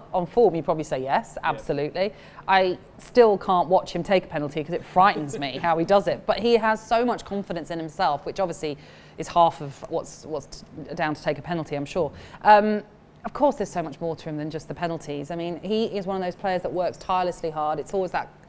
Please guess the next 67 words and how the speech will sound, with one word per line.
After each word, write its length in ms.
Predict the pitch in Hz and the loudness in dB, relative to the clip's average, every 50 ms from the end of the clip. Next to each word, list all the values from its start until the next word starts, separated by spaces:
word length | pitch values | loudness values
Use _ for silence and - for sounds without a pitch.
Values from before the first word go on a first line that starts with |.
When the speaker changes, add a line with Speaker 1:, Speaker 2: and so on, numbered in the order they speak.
| - - - - - | -20 -20 -20 -10 -2
Speaker 1:
cliche 300 | - 202 190 - - 170 | 2 2 2 2 2 -2
of 80 | 156 | -2
defending 320 | 156 165 - 180 170 165 156 | -2 -2 -2 -2 -2 -2 -4
from 140 | 151 165 160 | -6 -8 -8
the 60 | 151 | -8
front. 260 | - - 175 170 135 | -4 -2 -2 -2 -2
He 240 | 156 185 185 180 180 | -2 -4 -2 0 0
is 120 | 180 175 180 | 0 -2 -2
one 100 | 170 165 | -4 -4
of 60 | 165 | -4
the 60 | 160 | -6
first 340 | - - 175 170 165 - - | -4 -2 0 0 0 0 -2
when 100 | 165 160 | -4 -4
there's 120 | 156 147 | -4 -4
a 40 | 151 | -6
set 240 | 143 - 185 - - | -8 -8 -8 -6 -4
piece 200 | 170 165 156 - | -4 -4 -4 -4
in 80 | 160 | -4
our 140 | 160 160 156 | -2 -2 -2
box 300 | - 180 170 143 - - | 0 0 0 0 -2 -6
to 100 | - 156 143 - | -12 -12 -12 -10
try 180 | - 175 170 156 | -8 -6 -4 -4
and 100 | 160 - | -4 -4
clear 220 | - 180 170 165 | -2 0 0 0
a 40 | 160 | 0
ball. 320 | 143 175 175 170 165 180 - - - - - - - - - - | 0 0 0 0 0 -2 -6 -12 -20 -20 -20 -20 -20 -20 -10 -4
There 120 | - 240 247 | 0 2 2
is 80 | 226 | 2
so 180 | - - 277 269 | 2 2 2 2
much 220 | 254 240 180 - | 2 2 0 0
more 120 | 208 196 175 | -2 -4 -4
to 80 | - - | -2 -4
his 120 | 175 156 | -6 -4
game. 240 | - 180 165 165 135 - | -2 -2 -2 -2 -4 -4
And 120 | 226 240 | -2 0
I 60 | 233 | 0
love 260 | 226 233 254 277 269 - | 2 2 2 2 0 -2
the 80 | 220 | -6
fact 280 | - - 175 131 - - | -4 -2 -2 -2 -2 -4
also 400 | 170 170 160 - - 139 135 139 | -8 -8 -6 -4 -4 -4 -4 -4
he 280 | 139 - 170 165 170 156 - | -6 -6 -6 -6 -6 -6 -6
is 380 | 185 180 175 170 165 165 - - - - - - - - | -4 -2 0 -2 -2 -4 -8 -16 -20 -20 -20 -20 -10 -2
He's 240 | 185 247 254 254 233 | 2 4 4 4 4
another 240 | 233 247 269 247 233 | 4 2 4 4 2
leader, 300 | 185 170 156 151 151 143 | 2 2 0 -2 -4 -8
I 60 | 135 | -8
think, 260 | - 165 160 139 - | -8 -8 -8 -8 -8
on 80 | 147 147 | -8 -8
the 80 | 147 | -8
pitch. 300 | - - 160 - - - | -8 -8 -8 -8 -8 -8
And, 100 | 185 202 | -8 -6
you 60 | 196 | -6
know, 100 | 180 185 | -6 -6
th-, 140 | 175 185 - | -6 -4 -2
that 160 | - 254 - | 0 0 2
relationship 480 | 202 220 220 226 233 - - - - 165 | 2 4 4 4 2 0 -4 -10 -8 -6
he 60 | 190 | -6
has 120 | 180 160 170 | -6 -6 -6
with 80 | 165 | -6
Brian 240 | - 190 175 175 175 | -6 -4 -2 -2 -2
and 80 | 165 151 | -2 -2
Burma, 240 | 180 180 175 160 | -2 -2 -2 -4
I 80 | 151 151 | -6 -6
think, 140 | 143 165 135 | -8 -8 -10
is 80 | 151 | -8
so 160 | - - 190 180 | -4 -4 -4 -4
special. 520 | 185 - 156 143 - - 131 127 131 131 | -4 -4 -6 -6 -6 -6 -10 -10 -12 -12